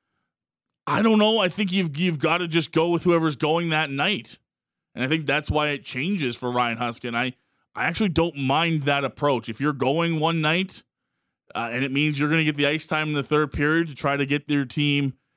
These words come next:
back in a game, then sure. I, I'm okay with that.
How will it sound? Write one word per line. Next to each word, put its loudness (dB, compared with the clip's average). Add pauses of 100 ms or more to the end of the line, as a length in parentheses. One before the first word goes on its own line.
(160)
back -2
in 4
a 2
game, 0
then 0
sure. -2 (600)
I, -8
I'm 0
okay 2
with -2
that. -14